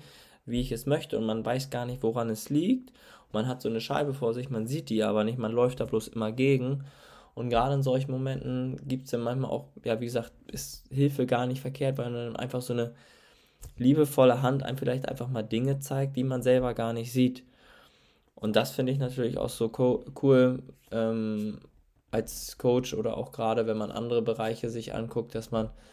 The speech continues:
so viel Hilfe heutzutage bekommt, man muss sie sich einfach bloß mal holen, weil man vielleicht in dem Moment einfach nicht weiß, okay,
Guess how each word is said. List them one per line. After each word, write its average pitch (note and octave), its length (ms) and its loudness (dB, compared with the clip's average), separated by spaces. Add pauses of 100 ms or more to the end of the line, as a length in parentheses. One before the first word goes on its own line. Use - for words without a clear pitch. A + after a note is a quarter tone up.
(300)
so A#2+ 260 0
viel C3 240 0
Hilfe C3+ 400 2
heutzutage G#2+ 800 -4
bekommt, G#2+ 400 -4
man G#2+ 360 -4
muss B2+ 300 0
sie A2 120 -2
sich A2+ 280 -8
einfach A2 340 -8
bloß G#2 300 0
mal G#2+ 160 -4
holen, A#2 340 4
weil G2+ 120 -2
man G#2 200 -4
vielleicht G#2+ 460 -4 (400)
in A2+ 160 -6
dem A2+ 120 0
Moment A2+ 260 -2
einfach A2+ 220 -4
nicht A2+ 160 -6
weiß, A2 280 0
okay, A2+ 400 -4